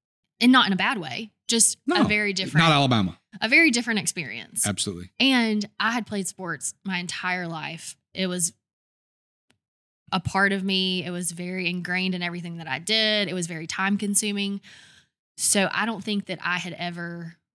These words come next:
Speaker 1: I think that when I was, when I was looking at Alabama, I wanted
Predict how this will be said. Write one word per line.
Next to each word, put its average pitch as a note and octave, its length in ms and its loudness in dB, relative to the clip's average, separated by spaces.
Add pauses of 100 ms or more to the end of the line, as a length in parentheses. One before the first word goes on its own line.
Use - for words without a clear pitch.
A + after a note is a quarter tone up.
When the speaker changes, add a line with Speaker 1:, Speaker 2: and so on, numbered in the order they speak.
(360)
Speaker 1:
I G3+ 100 4
think A#3+ 260 2
that F#3+ 120 -2
when F#3 100 -4
I F3 100 -2
was, F3 260 -2 (100)
when F#3+ 140 -2
I F3+ 40 0
was F3 120 -2
looking G3 200 0
at - 60 4
Alabama, F3 640 -4 (580)
I F3+ 100 0
wanted F3+ 360 -2